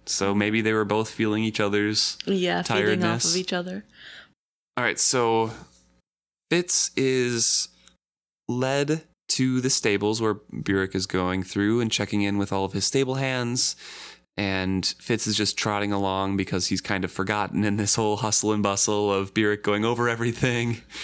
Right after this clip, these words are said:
Speaker 2: And we do get to see Burek in his element.
Speaker 1: Yes, we
Speaker 2: He's
Speaker 1: do.
Speaker 2: powerful.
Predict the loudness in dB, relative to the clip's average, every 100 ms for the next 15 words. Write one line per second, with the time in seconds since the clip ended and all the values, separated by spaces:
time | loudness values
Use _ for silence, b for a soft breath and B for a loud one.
0 | B B B B B -18 -18 -4 0 2
1 | 0 2 0 0 0 -2 -2 -2 0 0
2 | 0 0 0 2 2 2 0 0 0 0
3 | -4 _ -2 0 2 2 2 4 4 2
4 | 0 -4 -2 2 2 0 0 2 2 0